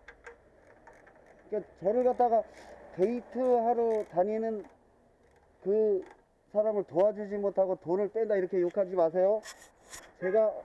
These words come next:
무척 오히려 그게 도와주는 거라 생각하시고요. 자, 자동 변속기 빼겠습니다.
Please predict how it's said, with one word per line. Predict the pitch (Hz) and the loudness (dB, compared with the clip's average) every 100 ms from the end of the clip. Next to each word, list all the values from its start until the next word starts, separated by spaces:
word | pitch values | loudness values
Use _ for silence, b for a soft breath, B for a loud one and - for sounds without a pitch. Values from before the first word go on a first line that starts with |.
| 143 | -12
무척 | 156 175 220 208 - - - - - _ - - | -10 -2 -2 -2 -12 -20 -20 -20 -20 _ -20 -4
오히려 | 170 220 220 185 | -2 2 0 -2
그게 | 170 208 | -2 -2
도와주는 | - 175 190 196 202 196 | 0 0 0 0 -2 0
거라 | 190 | 0
생각하시고요. | 175 208 202 185 202 202 196 220 214 - _ _ _ _ _ _ _ _ _ _ _ _ | 0 -2 0 -2 -2 -2 0 0 -2 -16 _ _ _ _ _ _ _ _ _ _ _ _
자, | 190 165 156 143 135 - - - | -8 -6 -6 -8 -14 -18 -20 -10
자동 | 160 208 | -4 -2
변속기 | 208 202 196 190 170 - | -2 -2 -4 -4 -6 -6
빼겠습니다. | 190 196 185 190 185 175 185 | -6 -6 -6 -6 -2 2 2